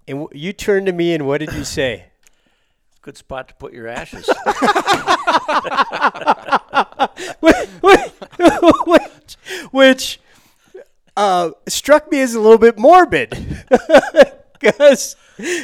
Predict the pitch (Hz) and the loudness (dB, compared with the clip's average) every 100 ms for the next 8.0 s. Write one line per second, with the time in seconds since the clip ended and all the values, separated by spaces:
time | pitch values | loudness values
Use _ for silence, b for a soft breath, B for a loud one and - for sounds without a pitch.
0 | 185 185 175 165 165 - - - - 233 | -10 -4 0 0 -2 -10 -20 -20 -20 -20
1 | - - _ 214 - _ - - 294 370 | -20 -20 _ -20 -20 _ -12 -4 0 2
2 | 277 170 151 180 202 170 - 165 190 320 | 2 2 4 4 4 2 -6 -2 0 0
3 | - 143 - 151 165 180 - 220 190 214 | 0 -6 -4 -6 -4 -6 -6 -4 -2 -2
4 | 180 - 190 _ - B B - 247 220 | -2 -2 -6 _ -20 B B 0 2 4
5 | 247 262 262 269 - 302 320 269 226 180 | 4 4 4 0 -4 -2 2 2 2 2
6 | 170 - 170 156 - 139 113 98 95 - | 0 -2 -2 -2 -4 -12 -10 -12 -14 -14
7 | - 139 151 147 139 131 135 156 165 147 | -4 -2 0 -2 -4 -6 -4 -4 -4 -10